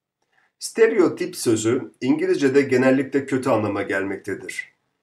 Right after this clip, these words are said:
Stereotipe sahip olmanız sizde bir bozukluk olduğu anlamına gelir.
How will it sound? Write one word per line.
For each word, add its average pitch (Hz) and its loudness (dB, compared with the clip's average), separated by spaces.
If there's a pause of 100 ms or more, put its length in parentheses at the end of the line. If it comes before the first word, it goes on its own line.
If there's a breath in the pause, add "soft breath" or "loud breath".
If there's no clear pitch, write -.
Stereotipe 190 2
sahip 139 0
olmanız 113 -2
sizde 131 0
bir 131 0
bozukluk 117 -2
olduğu 113 0
anlamına 101 -4
gelir. 95 -10